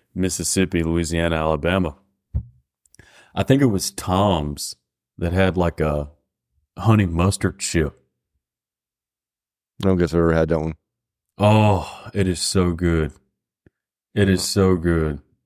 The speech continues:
Speaker 1: Oh. But yeah, honey
Speaker 2: Dude.
Speaker 1: mustard chips, man. Yeah.
Speaker 2: I don't know if you ever tried 'em. Um, and then we'll get back to the movie after this one.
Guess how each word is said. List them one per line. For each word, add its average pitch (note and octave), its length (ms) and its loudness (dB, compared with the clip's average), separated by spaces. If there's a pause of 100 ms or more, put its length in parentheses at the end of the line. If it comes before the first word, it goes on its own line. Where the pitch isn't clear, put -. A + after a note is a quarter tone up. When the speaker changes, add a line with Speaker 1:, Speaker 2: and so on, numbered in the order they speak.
(640)
Speaker 1:
Oh. F2+ 420 -2 (1700)
But D#2+ 120 -10
yeah, E2 320 -4 (400)
honey A#2+ 240 4
Speaker 2:
Dude. B2 80 4
Speaker 1:
mustard F#2+ 340 0
chips, - 400 -6
man. D#2 340 -4 (460)
Yeah. G#1 260 -16 (1120)
Speaker 2:
I A#2 60 2
don't A#2 140 4
know A2 60 4
if F#2+ 100 0
you G#2 100 2
ever F2 120 0
tried G#2+ 320 2
'em. D#2+ 160 -4 (920)
Um, E2 300 2
and F2 160 0
then F#2 260 2
we'll G2 140 2
get F#2+ 120 2
back F2 140 2
to F#2 60 0
the D#2+ 60 2
movie F2 280 4
after E2 180 2
this F#2 200 2
one. D#2 160 -2